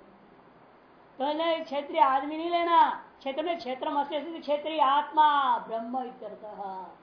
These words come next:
ये जो ब्रह्म है आत्मा क्षेत्री, क्षेत्र, क्षेत्र क्या चीज है? शरीर, "इदं शरीरं कौन्तेय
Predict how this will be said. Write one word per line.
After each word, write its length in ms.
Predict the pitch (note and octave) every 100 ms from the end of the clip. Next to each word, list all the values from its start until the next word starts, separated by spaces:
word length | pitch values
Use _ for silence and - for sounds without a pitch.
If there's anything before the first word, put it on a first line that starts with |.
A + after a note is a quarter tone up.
| - - G#3
ये 280 | A#3+ D#4 E4+
जो 180 | E4+
ब्रह्म 300 | E4 D#4 D#4
है 100 | D#4
आत्मा 680 | C#4+ C4+ C4 A#3 A#3+ C#4+ D#4+
क्षेत्री, 840 | D#4+ - - - B3+ B3+ B3+ D#4 D#4+
क्षेत्र, 600 | D4+ - - C4 C#4 C4+
क्षेत्र 380 | - C4+ D4+ -
क्या 180 | E4+ E4+
चीज 280 | F4+ F4
है? 300 | E4 C#4 - - - - - - - - - - - - - - - - - -
शरीर, 380 | A3+ D4 D#4+ D4
"इदं 380 | A#3+ D4+ D#4+ D#4
शरीरं 440 | D4+ D4+ D4+ D4+
कौन्तेय 500 | D4 D4+ D4 D4